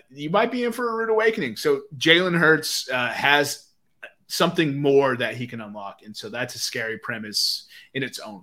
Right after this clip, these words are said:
right. Uh, I'll take the best quarterback in this division.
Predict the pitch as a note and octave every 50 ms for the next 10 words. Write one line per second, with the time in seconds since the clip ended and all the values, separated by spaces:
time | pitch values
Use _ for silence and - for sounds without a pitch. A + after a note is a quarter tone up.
0 | F2+ D2+ D2 E2+ F2+ _ _ _ _ _ _ _ _ _ _ - A#2+ A2+ A2 G#2+
1 | G#2+ G#2 - - B2 C#3 D3 - D#3+ D3+ - - B2 B2 C#3+ D3 C#3+ - - -
2 | D#3+ D3+ C#3+ C#3+ C3+ C3+ B2 B2 B2 - - - F3 F3+ F#3 F3+ F3 - - -
3 | E3 D#3+ E3 D#3+ D#3+ F3 E3+ E3+ F3 F3